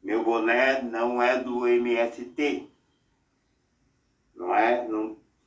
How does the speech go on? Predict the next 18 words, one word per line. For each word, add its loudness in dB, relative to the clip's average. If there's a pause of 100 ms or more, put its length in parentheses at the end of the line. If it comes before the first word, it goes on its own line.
(240)
dinheiro 0
tá -2
curto, -8 (240)
mas -2
hei -6
de -2
tê-lo. 0 (1800)
Um -4
salve 2 (300)
aos -2
militantes, -2 (460)
ativistas 0 (500)
e -10
políticos -2
de -8
esquerda 0 (2000)
da 0
Bahia, 2